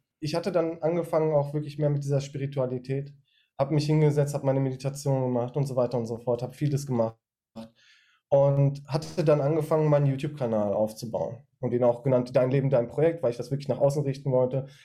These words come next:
„Hey, äh, äh, mach dein Leben zu deinem Projekt, das ist ganz wichtig.“ Und auf dem Weg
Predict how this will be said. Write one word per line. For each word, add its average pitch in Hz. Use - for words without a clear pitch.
„Hey, 131
äh, -
äh, 120
mach 127
dein 143
Leben 143
zu 151
deinem 131
Projekt, 127
das 127
ist 127
ganz 131
wichtig.“ 131
Und 151
auf 190
dem 190
Weg 156